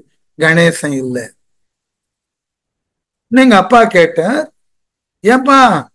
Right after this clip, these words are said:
கணேசன் இல்லைன்னா என்ன? பம்ப் இருக்கும் இல்லையா, நீ எடுத்து அடிக்க வேண்டியது தானே?"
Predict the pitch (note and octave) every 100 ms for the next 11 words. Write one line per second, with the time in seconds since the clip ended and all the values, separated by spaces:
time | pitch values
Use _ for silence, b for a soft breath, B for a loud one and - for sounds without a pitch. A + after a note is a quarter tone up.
0 | _ _ _ C#3+ F3+ B3+ C#4+ G#3 A#3+ A3
1 | A3 G#3 G#3 G3+ G3+ F#3+ E3 D3+ D#3+ F#3+
2 | B3+ B3 _ _ _ _ _ _ - F3+
3 | G#3+ G#3+ C4+ A3 G#3 F#3+ E3+ D#3 D#3+ D#3+
4 | F#3+ A#3+ - _ - F#3+ B3 B3 A3 -
5 | C4 G#3+ G3 G3+ F3+ E3 D#3 D3+ C3+ D3
6 | C#3